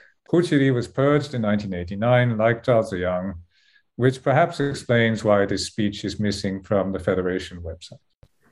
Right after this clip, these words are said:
But in fact, much of what Hu Qili said in his speech was not very different from what we have seen in other speeches. He clearly states that literature and the arts must serve the people,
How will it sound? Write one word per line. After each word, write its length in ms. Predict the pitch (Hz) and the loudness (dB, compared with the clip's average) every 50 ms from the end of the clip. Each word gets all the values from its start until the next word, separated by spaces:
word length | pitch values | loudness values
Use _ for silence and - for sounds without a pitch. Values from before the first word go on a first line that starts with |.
| _ _ _ - - - _ _ _ _ _ _ _ _ - | _ _ _ -20 -20 -20 _ _ _ _ _ _ _ _ 0
But 120 | 160 170 | 2 2
in 120 | 185 185 170 | 4 2 0
fact, 400 | - - 170 165 170 165 - - | 2 4 4 6 4 2 0 0
much 280 | 143 147 170 170 - | 2 2 4 4 2
of 120 | 170 151 131 | 0 2 2
what 160 | 151 143 143 | 2 2 2
Hu 180 | - - 139 139 | 2 0 0 0
Qili 320 | 139 - 120 107 120 120 - | 0 -2 0 2 2 2 4
said 200 | - 131 117 110 | 4 4 4 4
in 100 | 104 101 | 2 2
his 220 | 113 156 190 185 | 4 4 4 4
speech 380 | - - - 123 120 120 120 - | 2 -2 2 2 2 2 0 -2
was 160 | 117 107 104 | -6 -6 -2
not 300 | 120 113 127 151 151 151 | 2 4 6 6 6 4
very 160 | 131 117 110 | 0 -2 0
different 480 | 104 - 127 117 120 - 120 110 104 - | 0 2 2 2 2 2 0 0 0 -2
from 100 | - 110 | -2 0
what 240 | 104 110 110 110 - | 2 2 2 2 0
we 80 | 110 | -2
have 120 | 101 101 101 | -2 -2 -4
seen 260 | - - 101 98 90 | -4 -4 -4 -2 -2
in 100 | 90 87 | -2 -4
other 220 | 87 87 85 80 | -4 -4 -4 -6
speeches. 580 | 80 - _ - - - _ _ - _ - _ - _ _ _ _ _ - - - - - _ _ _ _ _ _ | -12 -16 _ -20 -20 -20 _ _ -20 _ -20 _ -20 _ _ _ _ _ -20 -20 -20 -20 -20 _ _ _ _ _ _
He 80 | - 107 | -8 -6
clearly 320 | 104 - 156 170 175 180 | 0 2 2 4 4 2
states 460 | 175 - - 151 143 147 147 143 143 - | 0 2 2 2 4 4 2 2 -2 -6
that 180 | 117 110 - | -6 -6 -2
literature 380 | 98 120 123 143 135 - 143 147 | 0 0 2 2 2 4 4 4
and 100 | 147 143 | 4 4
the 80 | 147 | 2
arts 460 | 143 117 117 117 113 117 - - - - | 4 4 4 4 4 2 0 -6 -8 -6
must 240 | 92 - - - | -6 -6 -4 0
serve 240 | - 123 131 139 135 | 4 6 6 6 4
the 80 | 156 151 | 2 -4
people, 720 | 151 - 143 143 143 143 156 151 147 151 151 151 - _ | -2 0 0 0 2 2 2 2 2 2 0 -4 -12 _